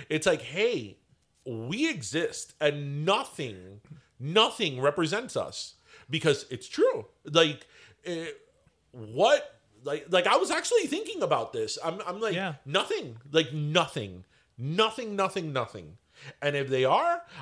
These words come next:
Speaker 1: I mean, it's very racist because, again, going back to soap operas, even the people that look indigenous, like, more, like, of an indigenous
Speaker 2: Right.
Speaker 1: background, in soap operas, they play, like, indigenous people.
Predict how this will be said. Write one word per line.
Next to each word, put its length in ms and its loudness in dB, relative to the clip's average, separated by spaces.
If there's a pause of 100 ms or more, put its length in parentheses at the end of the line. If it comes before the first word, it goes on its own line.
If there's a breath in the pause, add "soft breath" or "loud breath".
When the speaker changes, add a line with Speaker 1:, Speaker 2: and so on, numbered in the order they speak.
Speaker 1:
I 100 8
mean, 160 0
it's 160 0
very 500 -4
racist 720 -6
because, 240 0
again, 480 -2 (920 soft breath)
going 380 4
back 280 4
to 140 -4
soap 300 2
operas, 480 0 (240 soft breath)
even 280 -4
the 80 0
people 360 -2
that 160 2
look 180 -2
indigenous, 800 -4
like, 220 0
more, 320 0
like, 180 2
of 100 0
an 80 -4
indigenous 640 -10
Speaker 2:
Right. 140 0
Speaker 1:
background, 340 -2 (340 loud breath)
in 160 -4
soap 240 6
operas, 320 4
they 140 2
play, 260 2
like, 160 6
indigenous 540 -4
people. 560 0